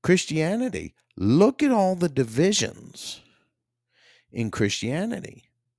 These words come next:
There's divisions everywhere, and you take it from, uh, denomination, or you take it from, uh, the, like, the Catholic to the Protestant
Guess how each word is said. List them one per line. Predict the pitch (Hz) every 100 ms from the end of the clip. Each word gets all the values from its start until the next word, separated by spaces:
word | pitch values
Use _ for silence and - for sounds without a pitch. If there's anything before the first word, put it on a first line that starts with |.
| _ _ _ _ _ _ _ _ _ _ _ _ _ _ -
There's | 160 143
divisions | 143 127 170 170 170 143 - _
everywhere, | 175 202 220 180 120 95 87 - _ _ _ _ 131
and | 139 131 120 _ _ _
you | 123 131
take | - 139 131
it | 120 -
from, | 135 110 98 90 _ _ _ _ _ _ -
uh, | - - - 87
denomination, | 101 107 123 113 104 123 170 170 196 185 185 165 _ _ _
or | - 98
you | 101
take | 104 123 113
it | 107
from, | 107 90 87 85 _ _ _ _
uh, | 92 78 78 85 85 _ _ _ _ _ _ _ _ _ _ _ _ _ _ _ _ _
the, | 95 98 85 78 -
like, | 95 85
the | -
Catholic | - 127 139 - 123
to | - 87
the | 92
Protestant | 120 135 143 - 139 127